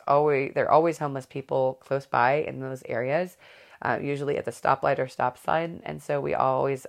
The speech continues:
offer something to whoever's there and wish them a beautiful day and,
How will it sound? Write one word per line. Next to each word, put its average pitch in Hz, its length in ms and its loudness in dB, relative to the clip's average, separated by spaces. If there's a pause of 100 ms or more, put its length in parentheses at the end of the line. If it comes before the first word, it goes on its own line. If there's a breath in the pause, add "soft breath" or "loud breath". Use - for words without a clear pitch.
offer 120 460 -6 (380 soft breath)
something 110 500 -10 (120)
to 127 140 -16
whoever's 113 420 -10
there 143 360 2 (440 soft breath)
and 127 380 -6
wish 127 200 -8
them 120 180 -8
a 123 80 -6
beautiful 123 420 -6
day 104 340 -2
and, - 220 -14